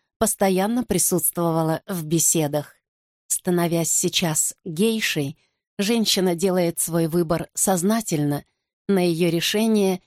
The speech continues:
не влияют условия жизни, как, скажем, в довоенные годы —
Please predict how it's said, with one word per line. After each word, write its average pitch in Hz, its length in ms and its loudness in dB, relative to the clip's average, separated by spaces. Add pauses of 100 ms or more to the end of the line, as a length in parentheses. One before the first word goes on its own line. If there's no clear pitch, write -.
(220)
не 240 160 2
влияют 233 640 0
условия 170 520 2
жизни, 180 440 0
как, 165 200 -4
скажем, 170 560 0
в 185 200 0
довоенные 180 680 2
годы — 180 480 0